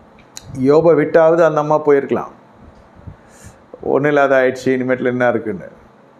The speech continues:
இல்ல, யோபையாவது பேக் பண்ணியிருக்கலாம். திமிர்வாதக்காரனை கொண்டு போய் இங்க வைக்கிறாங்கன்றப்போ,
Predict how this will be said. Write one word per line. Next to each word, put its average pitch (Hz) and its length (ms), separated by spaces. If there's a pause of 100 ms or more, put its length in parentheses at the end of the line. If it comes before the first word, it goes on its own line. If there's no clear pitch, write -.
(320)
இல்ல, 139 160
யோபையாவது 170 680
பேக் 165 280
பண்ணியிருக்கலாம். 135 500 (3250)
திமிர்வாதக்காரனை 143 720
கொண்டு 139 220
போய் 143 200
இங்க 135 140
வைக்கிறாங்கன்றப்போ, 123 1000